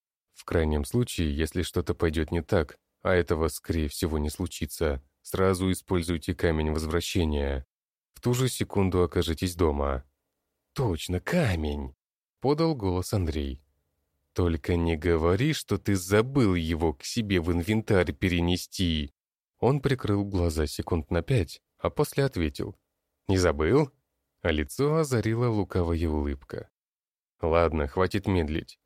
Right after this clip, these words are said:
Сейчас сбегаю проверить, как там у них внутри. А вы будьте наготове. Следите за чатом и тылом. Вдруг кого-нибудь я всё-таки пропустил». «Эй, в смысле пропустил?» Послышался возмущённый голос Алёны,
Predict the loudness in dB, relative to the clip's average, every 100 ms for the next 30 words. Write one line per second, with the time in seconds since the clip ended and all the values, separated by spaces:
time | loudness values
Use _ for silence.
0 | _ -12 -6 -2 0 0 -2 0 -2 0
1 | -2 0 -2 -6 -6 -4 -2 -2 -4 -4
2 | -6 -4 -2 -4 -6 _ _ _ 0 2
3 | 0 -2 -2 -2 0 0 0 0 2 0
4 | 0 -4 -8 _ -6 -4 -2 -2 -2 0
5 | 0 0 -2 0 2 2 2 2 2 0
6 | -2 -8 _ _ -6 -2 0 0 -2 0
7 | 0 -2 -4 -4 -6 -4 -6 -4 -4 -2
8 | -2 -4 -2 -2 -2 -8 _ _ _ _
9 | _ _ _ 2 4 4 2 -2 -2 2
10 | 2 2 0 -2 -2 -4 -2 0 2 0
11 | -6 _ _ _ _ _ -4 0 -2 -2
12 | -2 -2 0 0 -2 0 0 2 0 0
13 | -2 -2 -2 0 0 0 -4